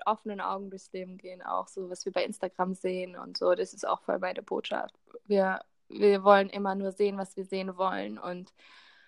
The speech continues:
können uns so schnell verblenden lassen und uns ablenken lassen und einfach uns das einfach so für Selbstzweifel und so nutzen, wenn man das erst möchte, ne? Aber dafür muss man, muss jeder selbst gerade stehen, ne?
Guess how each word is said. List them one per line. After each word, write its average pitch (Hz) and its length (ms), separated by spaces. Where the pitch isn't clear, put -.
können 247 220
uns 233 100
so 226 100
schnell 220 300
verblenden 208 600
lassen 190 560
und 190 340
uns 196 200
ablenken 190 560
lassen 190 400
und 190 360
einfach 196 320
uns 196 340
das 202 240
einfach 196 340
so 202 360
für - 220
Selbstzweifel - 840
und 180 200
so 180 160
nutzen, 185 640
wenn 185 140
man 180 120
das 185 160
erst - 200
möchte, 190 380
ne? - 200
Aber 196 160
dafür 220 220
muss 226 180
man, 208 220
muss 214 200
jeder 226 220
selbst 214 280
gerade 220 280
stehen, 180 360
ne? 202 160